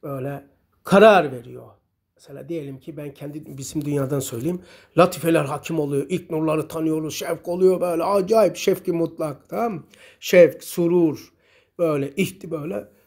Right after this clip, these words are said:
Hemen vakıf oluyoruz. Sonra gün geçtikçe her şey yerine oturmaya başlayınca akıl oturuyor, akıl kendisini öte-, öne çıkarıyor. Vicdan kendisini kalp öne <clears throat>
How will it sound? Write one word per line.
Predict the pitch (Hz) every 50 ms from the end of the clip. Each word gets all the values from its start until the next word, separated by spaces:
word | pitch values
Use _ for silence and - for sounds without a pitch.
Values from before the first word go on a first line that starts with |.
| _ _
Hemen | - 240 262 285 269 226
vakıf | 226 202 - - - -
oluyoruz. | 175 165 180 202 226 - -
Sonra | - - 254 247 247 240
gün | 226 208 247 240
geçtikçe | 220 240 220 - - 247 214 - - 220
her | 220 214
şey | 208 - 226
yerine | 214 214 208 208 214 220
oturmaya | 214 208 214 214 220 220 214 214 220 208
başlayınca | 220 220 208 - - 262 254 233 180 208 208 208 - - - - - _ -
akıl | 190 185 - - 208 202
oturuyor, | 202 202 202 - 208 196 202 202 -
akıl | - 185 180 - 208 202
kendisini | - 190 190 190 196 - - 196 196
öte-, | 202 190 185 - 220
öne | - 190 180 185 190
çıkarıyor. | 185 - 196 - 185 180 175 185 185 185 180 180 180 - - _ _ _ - - - _ _ _ -
Vicdan | 156 180 180 151 143 185 185 185 180 175
kendisini | - 175 175 180 170 - - 180 175 170
kalp | - 180 190 180 190
öne | 190 180 180 202 220 202 - - _ _ _ _ _ _ _ _ _ _ _ _ - - - - _ -
<clears throat> | 339 339 277 202 160 -